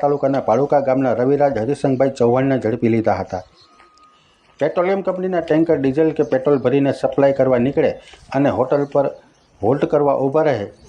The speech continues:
ત્યારે ટોળકી દ્વારા વાલ્વમાં સળીઓ નાખી તેમાંથી પેટ્રોલ કે ડીઝલ ચોરી લેવામાં આવતું હતું.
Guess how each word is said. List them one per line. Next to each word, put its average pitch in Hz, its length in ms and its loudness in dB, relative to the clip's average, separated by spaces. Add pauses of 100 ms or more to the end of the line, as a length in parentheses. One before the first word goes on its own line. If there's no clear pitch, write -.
(340)
ત્યારે 139 260 2
ટોળકી 156 400 0
દ્વારા 143 240 2
વાલ્વમાં 135 640 -2 (300)
સળીઓ 165 360 0
નાખી 143 380 0
તેમાંથી 139 380 0
પેટ્રોલ 147 260 0
કે 135 160 -2
ડીઝલ 131 320 0
ચોરી 139 240 2
લેવામાં 117 400 0
આવતું 110 340 -2
હતું. 95 240 -12